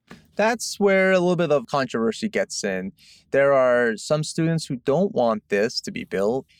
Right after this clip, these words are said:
It would replace this massive concrete structure on the campus now, which is kind of interestingly named Building forty-one.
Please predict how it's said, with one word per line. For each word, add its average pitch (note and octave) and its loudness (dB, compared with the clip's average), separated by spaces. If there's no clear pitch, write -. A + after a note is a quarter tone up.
It C3+ 0
would C#3 0
replace G3+ 0
this C#3+ -2
massive G#2+ -2
concrete A2 -2
structure G2+ -2
on F#2+ -2
the F#2+ -8
campus - -6
now, G2 0
which - -10
is - -14
kind C#3+ -2
of A2+ -4
interestingly A2+ -2
named G2+ -4
Building A2+ 0
forty-one. F#2 -4